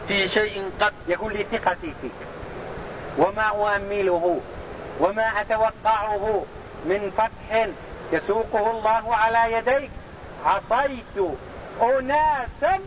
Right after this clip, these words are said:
Speaker 2: لم يسبق لي أن عصيتهم". لأن بعض الصحابة كان لهم رأي في تولية خالد رضي الله عنه. فيقول أبو بكر رضي الله عنه: "يا إياك، إياك يا ابن الوليد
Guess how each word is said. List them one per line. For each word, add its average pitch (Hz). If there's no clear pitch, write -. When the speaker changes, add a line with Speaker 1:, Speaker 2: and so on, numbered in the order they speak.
Speaker 2:
لم 220
يسبق 302
لي 339
أن 302
عصيتهم". 147
لأن 180
بعض 214
الصحابة 165
كان 170
لهم 180
رأي 233
في 175
تولية 175
خالد 170
رضي 139
الله 135
عنه. 131
فيقول 185
أبو 269
بكر 233
رضي 180
الله 170
عنه: 196
"يا 160
إياك، 185
إياك 202
يا 247
ابن 302
الوليد 220